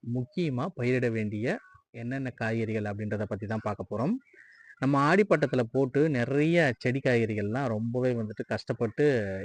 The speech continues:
எதுவுமே வளராம இருந்திருக்கு. முக்கியமா இந்த தக்காளியை சொல்லலாம். இதுல வைரஸ் நோய், அடுத்தது மிளகாய், இது ரெண்டுமே வைரஸ் நோய் வந்து பயங்கரமா பந்தாடி இருக்கும் எல்லாரையுமே. ரொம்பவே கஷ்டப்பட்டு இருப்பீங்க அது வளராம.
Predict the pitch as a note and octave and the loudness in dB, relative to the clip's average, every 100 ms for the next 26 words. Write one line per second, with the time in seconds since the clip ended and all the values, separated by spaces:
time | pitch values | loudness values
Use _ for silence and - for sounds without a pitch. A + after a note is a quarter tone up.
0 | F#2+ G#2+ C3 D3+ D3+ A#2 C3+ D3 D3+ B2+ | -4 0 0 2 2 4 6 4 4 2
1 | A2+ A#2 A2 C#3 D3 A2+ A#2+ - D#3+ C#3+ | 0 -2 -2 0 2 4 2 6 8 8
2 | - A2 G#2 G2+ _ - - - - A2+ | 4 0 -2 -6 _ -20 -20 -18 -8 -4
3 | G#2 A2 D3+ E3 - B2+ A2 - _ _ | -2 2 4 2 2 0 0 -4 _ _
4 | _ - A#2 B2 C#3+ C3+ A#2+ C3+ A#2 - | _ -16 -10 -4 -2 2 4 4 2 0
5 | A2+ G#2+ A#2+ C3+ D3 D3+ B2 C#3 C#3 C3+ | -4 -2 0 2 2 2 2 2 0 0
6 | A#2 A2+ A#2+ D#3+ C3 G2 G2+ A#2 D3 D3+ | 0 0 0 2 0 -2 -4 0 2 4
7 | D#3 B2+ A#2+ B2+ A#2 G2+ G#2 G2+ A2 A2 | 2 2 2 2 2 0 -2 0 0 0
8 | A2 G#2+ D3+ - - C3 E3 F3 C#3+ B2 | -2 -4 -6 -8 -4 2 4 4 2 0
9 | - D3+ B2+ A#2+ - A2 B2+ C3 A2 A2+ | 2 2 4 2 0 0 2 2 4 4
10 | B2 B2 A2+ G#2 D3 | 4 2 0 -2 -4